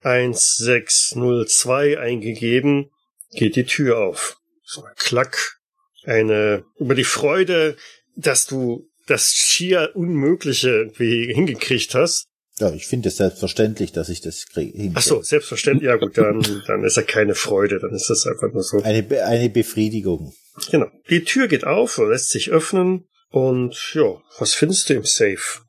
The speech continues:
Speaker 1: Hm, Bargeld, eine Adresse in London, diverse weitere geschäftliche Unterlagen, ein Bild von einer, äh, älteren Frau mit, äh, einem Mädchen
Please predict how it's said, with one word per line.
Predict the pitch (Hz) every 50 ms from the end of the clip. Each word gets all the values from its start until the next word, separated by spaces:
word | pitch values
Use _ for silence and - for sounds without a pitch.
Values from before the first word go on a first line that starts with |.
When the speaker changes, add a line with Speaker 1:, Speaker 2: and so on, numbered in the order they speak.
| _ _ _ _ _ _ _
Speaker 1:
Hm, | - 120 110 101 95 90 87 87 90 90 90 - - - - - - - - - -
Bargeld, | 117 104 104 107 104 - 117 123 160 190 - - - - - _ _ _ - _ _ _ _ _
eine | - 110 107 110 113 107 107 107 107 104 104 101 98 98 - - -
Adresse | - 104 98 - - - 101 92 95 98 110 110 - - - 170 180 190 202
in | 107 - - 120 113 110 107 104 101 101 98 95 98 101 98
London, | 95 98 98 95 98 101 110 113 123 143 160 185 208 226 254 277 - _ _ _ _ - _ _ _ _ _ _ -
diverse | 117 - - 117 107 110 113 107 107 98 -
weitere | - 104 123 147 - 160 156 156
geschäftliche | 151 131 - - 147 147 - - 139 123 - 143 156
Unterlagen, | 151 135 139 - 165 123 120 120 120 123 123 123 127 127 123 123 123 - _ _ _ _ 294 208
ein | 131 104 101 -
Bild | - 113 117 123 123 -
von | - - - 127 117 -
einer, | - 113 110 107 107 104 104 104 104 104 104 98 - _ _ _ _ _ _ _ _ _ _
äh, | - 117 104 101 107 -
älteren | 135 113 123 123 - 123 110 110 101
Frau | - - - - - 101 104 117 139 156 170
mit, | 156 123 107 104 104 - - - - - -
äh, | 110 104 104 104 104 -
einem | - 107 101 101 95
Mädchen | 95 98 113 147 147 - - 175 180 175 170 175 170 165 147 -